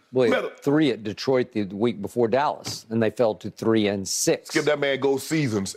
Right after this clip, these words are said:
Speaker 2: and throw four interceptions. He throws three in a game. He's got seven with six. He got seven interceptions with, what is it, six and ten? So four and ten. With, with all, well, uh, excuse, four and seven with,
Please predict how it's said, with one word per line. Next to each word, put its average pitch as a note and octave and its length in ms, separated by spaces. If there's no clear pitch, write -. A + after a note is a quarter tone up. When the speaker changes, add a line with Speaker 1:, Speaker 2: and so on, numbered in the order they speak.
Speaker 2:
and A#2 100
throw A#2+ 180
four A2+ 280
interceptions. G2+ 560
He C#3+ 120
throws B2+ 280
three C3+ 160
in B2+ 80
a A#2+ 60
game. C#3 400
He's C#3 180
got C#3 180
seven D3+ 360
with C3+ 100
six. D#3 240
He C#3+ 160
got C3 240
seven D3+ 280
interceptions A#2+ 600
with, A#2 320
what F#2 140
is F2+ 120
it, - 20
six - 180
and G#2 120
ten? A2 380
So G2 160
four A2+ 240
and G#2+ 80
ten. A2+ 260
With, C#3 140
with C3+ 180
all, C#3+ 180
well, G2+ 440
uh, - 20
excuse, F#2 380
four A#2 200
and G2+ 100
seven G2+ 200
with, G2 140